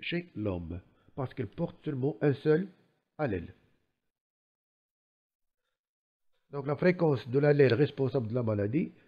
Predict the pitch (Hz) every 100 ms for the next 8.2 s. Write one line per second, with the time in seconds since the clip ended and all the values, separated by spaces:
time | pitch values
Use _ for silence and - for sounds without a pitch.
0 | _ 113 165 175 - 175 165 147 - 143
1 | 151 165 139 139 - 147 139 127 151 143
2 | 131 127 123 170 135 - 175 180 117 95
3 | - _ 123 156 147 135 113 - 175 -
4 | - _ _ - - _ 135 127 127 135
5 | 139 120 113 - 175 175 - _ _ 156
6 | 147 170 180 - 180 151 143 185 185 -
7 | 175 180 - - 180 180 160 156 139 107
8 | 90 87